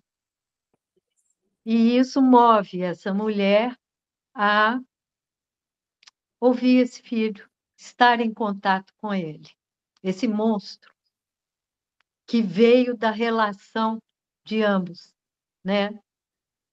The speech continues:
Então, foi isso que eu vi, gente, no Kevin.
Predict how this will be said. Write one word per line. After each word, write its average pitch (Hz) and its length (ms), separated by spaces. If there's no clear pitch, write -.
Então, 247 500
foi 254 180
isso 233 240
que 269 120
eu 269 120
vi, 196 280
gente, - 600
no 202 220
Kevin. 180 580